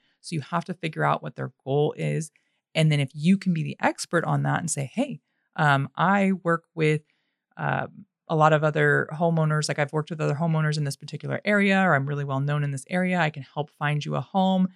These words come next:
in this particular neighborhood where the schools are good, or I know all about the best schools. I can help you with that." Maybe that's a concern of, of the parents. So you just need to know what their goals are and what their pain point is.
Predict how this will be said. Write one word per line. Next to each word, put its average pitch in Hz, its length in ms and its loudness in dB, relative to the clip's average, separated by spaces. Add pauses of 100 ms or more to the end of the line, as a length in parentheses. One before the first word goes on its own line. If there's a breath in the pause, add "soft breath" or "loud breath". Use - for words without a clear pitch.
(220 soft breath)
in 156 140 0
this 143 160 -2
particular 151 460 -6
neighborhood 170 440 0
where 143 120 -4
the 131 100 -4
schools 196 420 -2
are 180 80 2
good, 175 280 0
or 135 60 4
I 135 60 0
know 151 240 2
all 160 220 4
about 147 400 0 (160)
the 139 80 -14
best 135 220 -6
schools. 202 440 -4
I 151 60 -2
can 143 140 -8
help 156 240 -4
you 143 80 -12
with 131 160 -8
that." 190 320 4
Maybe 143 180 -2
that's 143 280 0
a 190 40 -6
concern 190 480 2
of, 190 140 2 (100)
of 185 100 -6
the 175 80 -4
parents. 196 460 0 (440)
So - 140 0
you 185 160 2
just 214 240 -2
need 208 180 2
to 196 100 0
know 160 420 2 (460)
what 151 160 -2
their 196 120 2
goals 156 600 0 (640)
are 139 480 0
and 139 160 -2
what 143 140 -2
their 143 120 -2
pain 131 280 -4
point - 260 -8
is. - 260 -10